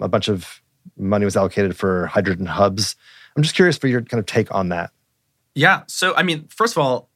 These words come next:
Speaker 2: hydrogen is widely used today. It is a feedstock chemical for many different heavy industries, fertilizers, for example, you have to make ammonia. It's made via the Haber-Bosch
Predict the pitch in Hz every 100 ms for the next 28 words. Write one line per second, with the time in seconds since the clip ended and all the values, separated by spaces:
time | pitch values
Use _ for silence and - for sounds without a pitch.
0 | - 180 196 170 156 147 147 123 104 110
1 | 107 95 82 67 - - - - - _
2 | _ 123 117 123 117 107 98 - - -
3 | - - 170 170 156 143 127 - - 120
4 | 110 113 107 101 - - - 98 98 95
5 | 95 90 - _ _ _ - 127 147 147
6 | 120 110 - 101 92 - - 101 85 -
7 | - - - - - - - _ 170 143
8 | 113 98 95 87 - 95 95 92 98 98
9 | - 101 95 101 113 135 135 127 - _
10 | 113 - 107 101 98 98 - 113 101 107
11 | 156 156